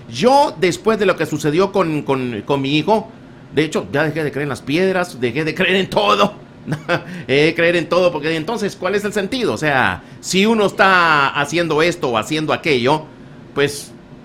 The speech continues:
en definitivas cuentas, no soy muy religioso, soy cristiano, lo he dicho, lo he manifestado muchas veces.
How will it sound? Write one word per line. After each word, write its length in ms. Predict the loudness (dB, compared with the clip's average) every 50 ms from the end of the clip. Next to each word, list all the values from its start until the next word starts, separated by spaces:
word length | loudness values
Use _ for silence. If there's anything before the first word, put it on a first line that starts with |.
| -14 0
en 160 | 2 2 4 4
definitivas 580 | 2 2 2 0 0 0 -2 0 0 0 0
cuentas, 480 | 0 0 0 0 0 0 -2 -2 -2 -2 -2
no 220 | 0 2 2 0
soy 240 | 0 0 0 0 0
muy 300 | 0 -2 0 2 2 2
religioso, 440 | 2 0 -4 -4 -2 -2 -4 -2 -4
soy 140 | -6 -6 -4
cristiano, 600 | -2 -2 -2 -2 -2 -2 -2 0 0 0 -2 -2
lo 120 | -2 -2 -2
he 60 | -2
dicho, 260 | -2 -4 -4 -4 -4
lo 60 | -2
he 40 | -2
manifestado 460 | -2 -2 -2 -4 -4 -2 -2 -2 -2
muchas 240 | -2 -4 -4 -4 -2
veces. 280 | -2 -2 -2 -4 -8